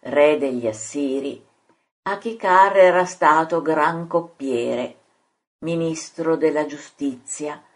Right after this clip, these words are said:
amministratore e sovrintendente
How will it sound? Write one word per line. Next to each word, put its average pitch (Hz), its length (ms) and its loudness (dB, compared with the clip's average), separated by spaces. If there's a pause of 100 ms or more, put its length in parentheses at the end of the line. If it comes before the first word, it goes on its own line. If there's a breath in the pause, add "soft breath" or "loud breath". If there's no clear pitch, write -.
(200 soft breath)
amministratore 135 1400 -4 (240 soft breath)
e 180 140 -4
sovrintendente 202 1400 -2